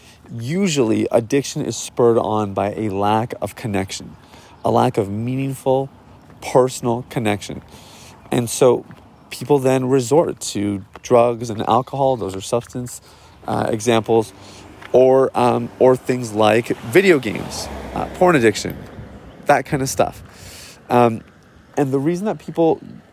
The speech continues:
people resort to these is, as research is showing, a lack of meaningful connection. So one of the best things that you can provide somebody who is struggling is meaningful connection, is just simply being a good friend, being there for them.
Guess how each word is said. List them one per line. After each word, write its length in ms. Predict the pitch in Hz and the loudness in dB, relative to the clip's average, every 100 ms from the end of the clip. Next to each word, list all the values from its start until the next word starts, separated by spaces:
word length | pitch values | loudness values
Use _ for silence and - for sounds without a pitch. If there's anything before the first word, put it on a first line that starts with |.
| - | -12
people 280 | - 143 143 | -6 -2 0
resort 400 | 139 127 165 139 | 0 2 2 2
to 100 | 113 | -2
these 240 | 98 98 | -6 -6
is, 340 | - - 113 110 - | -4 -2 -2 -4 -6
as 160 | 92 110 | -4 -2
research 340 | 104 110 135 | -4 -6 -6
is 80 | 151 | -6
showing, 340 | - 98 90 92 - - - | -4 -4 -6 -10 -20 -20 -8
a 40 | 113 | -2
lack 300 | 113 117 120 | 0 0 -4
of 60 | |
meaningful 420 | 107 107 104 104 92 | -4 -6 -4 -4 -4
connection. 520 | 101 87 - - - | -6 -8 -10 -18 -10
So 160 | - 131 | 0 0
one 200 | 123 160 | 0 -2
of 80 | 196 | -2
the 80 | |
best 320 | 151 156 156 - | 0 0 0 -2
things 180 | 147 | -8
that 120 | 123 - | -8 -6
you 160 | 117 | -8
can 160 | - 117 | -8 -10
provide 420 | - 104 104 101 | -8 -6 -6 -6
somebody 400 | 107 92 87 90 - - - - | -6 -4 -2 -4 -10 -20 -20 -10
who 120 | - | -4
is 100 | 120 | -4
struggling 580 | - - 120 98 90 87 - _ _ _ _ _ _ _ - | -2 2 2 0 -6 -10 -14 _ _ _ _ _ _ _ -4
is 140 | 135 110 | -2 -2
meaningful 420 | 101 101 104 117 | -4 -4 -2 -2
connection, 400 | 139 175 - - - - - - | -2 -4 -6 -16 -20 -20 -20 -6
is 140 | 131 113 | -4 -2
just 260 | 151 - | -4 -4
simply 380 | - 147 147 139 | -6 -4 -4 -4
being 440 | - 104 120 135 | -4 -4 -4 -2
a 60 | 165 | -2
good 200 | 156 165 | 0 0
friend, 380 | - 95 95 117 - - - _ | -2 -2 -4 -6 -16 -20 -20 _
being 220 | 123 156 | -2 2
there 200 | 127 104 | 4 4
for 140 | 95 92 | 2 -2
them. 300 | 92 101 | -2 -4